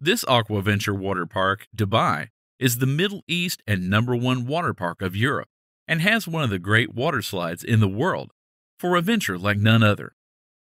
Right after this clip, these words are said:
Except for these great slides, the park also has many other entertainment choices like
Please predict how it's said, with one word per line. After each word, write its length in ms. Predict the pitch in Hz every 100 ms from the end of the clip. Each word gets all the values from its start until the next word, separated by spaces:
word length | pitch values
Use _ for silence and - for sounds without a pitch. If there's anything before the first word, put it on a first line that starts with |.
| _ _
Except 420 | 165 - 240 247
for 100 | 180
these 260 | 165 151 92
great 320 | 98 110 127
slides, 640 | - 175 165 92 58 - _ -
the 80 | 123
park 380 | - 190 190 _
also 400 | - 190 175 -
has 260 | 98 98 95
many 280 | 110 139 160
other 200 | 165 170
entertainment 520 | 170 170 214 208 -
choices 520 | - 104 92 98 90 - -
like 320 | 104 95